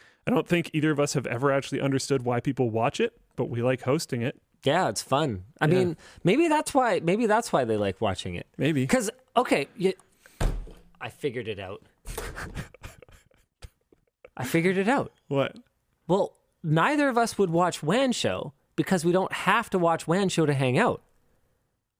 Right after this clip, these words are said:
Speaker 2: I don't mind hanging out with you for three hours. You? No problem.
Speaker 1: Yeah.
Speaker 2: So that's it.
Speaker 1: Okay. So it's just like a hangout.
Speaker 2: Yeah, but we don't,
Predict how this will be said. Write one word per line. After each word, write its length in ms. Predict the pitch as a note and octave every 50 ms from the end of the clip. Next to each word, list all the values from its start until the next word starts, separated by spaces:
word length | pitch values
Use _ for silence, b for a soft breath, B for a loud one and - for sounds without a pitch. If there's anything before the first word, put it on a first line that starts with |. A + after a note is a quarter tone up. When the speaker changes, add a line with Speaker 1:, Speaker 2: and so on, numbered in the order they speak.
| _ -
Speaker 2:
I 140 | D3+ A3
don't 120 | C#4 C#4+ B3+
mind 180 | A#3+ A3 G#3
hanging 240 | G3 G3+ G3+ F#3 F3+
out 100 | F#3 F3
with 140 | F3 E3 C#3+
you 140 | D#3+ A3 A#3+
for 140 | - A3 G3
three 280 | - - D3+ C#3+ B2+ A2+
hours. 440 | G#2+ A#2 D3+ G#3 A#3 - - - - _ _ _ _ _ _ _ _ _ _ -
You? 400 | B2+ B2+ C3 C#3+ F3+ A3+ A#3+ - _ _ _ _ _ _ _ _ _ _ _ _ -
No 140 | D#3+ G3 F#3+
problem. 460 | F#3 G#3+ A#3+ D4 B3+ C3+ F2 D#2 D#2+ _ _ _ _ _ _ _
Speaker 1:
Yeah. 220 | E3+ F3+ F#3+ D3+ - - _ _ _ _ _ _ _
Speaker 2:
So 160 | - - E3+
that's 320 | F3 B3 D#4+ F4 - -
it. 160 | A#2 F2 - - _ _ _ _ _ - _ _ _ _ _ _ _ _ _ _ _ _ _ - -
Speaker 1:
Okay. 280 | E3+ E3+ C#3 C3+ D3 - _ _ _ _ _ _ _ _ _
So 120 | - D3
it's 100 | C#3 B2
just 160 | - C#3 - -
like 200 | C#3+ C3+ - -
a 80 | - C3+
hangout. 460 | A#2+ A#2+ C3 C3 C3 B2 A2+ - - - _ _ _ _ _ _
Speaker 2:
Yeah, 300 | D#3+ A#3 C#4 C4+ D#2+ F#2 - _
but 100 | - F#3+ F3
we 180 | D#3+ A3 C4
don't, 260 | B3+ B3+ A#3 G#3+ F#3